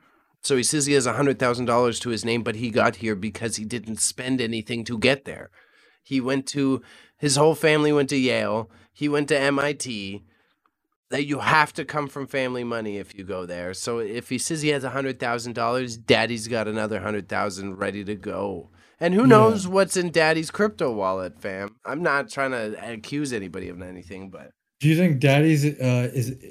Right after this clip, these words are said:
Speaker 2: uh, is in the crypto game, knowing that his son is bro-, uh, his, his son's, who's the biggest, uh, uh, crypto stock exchange, has filed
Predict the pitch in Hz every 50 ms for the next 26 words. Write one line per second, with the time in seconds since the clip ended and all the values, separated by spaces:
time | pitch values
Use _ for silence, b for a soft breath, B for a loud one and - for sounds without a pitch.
0 | - _ _ _ _ - 123 120 117 110 127 127 123 127 123 127 127 135 147 160
1 | 165 156 147 139 165 160 - - 190 185 - - 185 180 170 185 185 190 190 190
2 | 190 - _ _ _ _ _ _ _ _ _ - 131 131 135 135 131 131 120 123
3 | 120 - - - 127 123 127 123 117 113 107 107 - - - 135 113 - - 117
4 | 110 120 - - 120 113 107 104 98 98 104 - - B B B - _ _ -
5 | 131 127 - 151 143 139 135 131 - - - - - - - 156 139 147 143 113
6 | - - 151 143 135 147 143 131 - B B B B - _ _ _ _ 135 131
7 | 127 120 117 113 107 104 104 104 B B B B _ _ - 120 117 113 - -
8 | - 147 143 - - 127 113 - - - 123 113 113 - 151 143 - - 147 143
9 | 139 131 127 - 110 101 98 - - 120 113 117 113 110